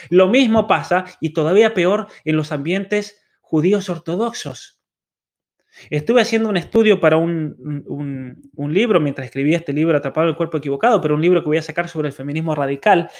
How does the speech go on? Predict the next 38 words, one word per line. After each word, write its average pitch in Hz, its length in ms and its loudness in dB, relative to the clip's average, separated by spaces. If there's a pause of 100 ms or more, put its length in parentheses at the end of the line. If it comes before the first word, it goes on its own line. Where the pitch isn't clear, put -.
(280)
y 190 80 6
resulta 226 440 2
que 202 240 0 (380)
todas 277 460 4 (160)
las 156 180 0
líderes 180 640 0 (180)
feministas 196 1000 -4 (220)
radicales 185 1040 -2 (120)
que 147 120 -4
yo 160 100 0
menciono 175 360 -2
en 160 40 -4
este 151 220 -6
libro, 220 280 2
que - 80 -8
menciona 151 340 -4
Agustín 143 340 -6
Laje 156 240 -2
en 139 60 -6
su 135 120 -12
libro, 156 480 -2 (260)
El 139 180 -6
libro 151 200 2
negro 151 240 0
de 143 80 0
la 135 80 -2
nueva 147 220 -2
izquierda, 220 640 0 (800)
son 214 180 -2
todas 247 180 6
mujeres 233 360 0
que 190 80 -6
salieron 190 420 2
dentro 214 300 -2
de 185 100 2
la 160 120 0
ortodoxia 180 540 -2
judía. 165 580 -2